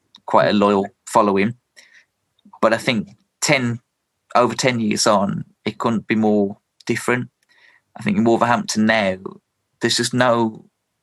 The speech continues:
venues that are equipped to handle artists of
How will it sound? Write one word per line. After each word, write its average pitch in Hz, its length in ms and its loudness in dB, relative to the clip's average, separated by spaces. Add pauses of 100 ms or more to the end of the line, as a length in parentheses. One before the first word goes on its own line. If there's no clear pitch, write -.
(320)
venues 113 680 -2
that - 180 -2 (600)
are 113 140 2
equipped - 540 -2
to 117 80 -4
handle 107 640 0 (760)
artists 113 680 -2
of 104 160 -4